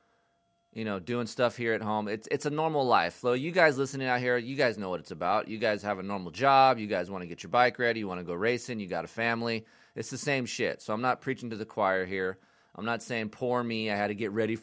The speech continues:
to ride a dirt bike race." I mean, big fucking deal. I had to do it. But at that level, it takes a lot of commitment, and I know what kind of commitment it takes. So I worked hard to do it the right way 'cause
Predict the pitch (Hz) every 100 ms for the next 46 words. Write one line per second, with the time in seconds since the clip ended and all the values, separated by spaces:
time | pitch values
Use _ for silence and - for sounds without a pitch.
0 | - 113 98 101 107 87 117 98 82 -
1 | 85 78 80 90 85 80 73 101 104 -
2 | 110 - 101 98 113 85 87 _ _ _
3 | - 78 98 104 107 131 101 - _ _
4 | _ _ _ 101 113 - - 104 135 135
5 | 151 190 170 156 151 - 107 - 120 120
6 | 113 113 127 123 113 131 123 107 101 101
7 | 113 120 113 101 110 - 117 113 110 -
8 | 101 98 104 98 90 - 131 139 - 131
9 | 117 110 - _ _ _ - 120 131 147
10 | 143 - 135 131 127 - 107 95 117 127
11 | 127 - 107 101 101 95 - 95 90 73
12 | 98 87 85 -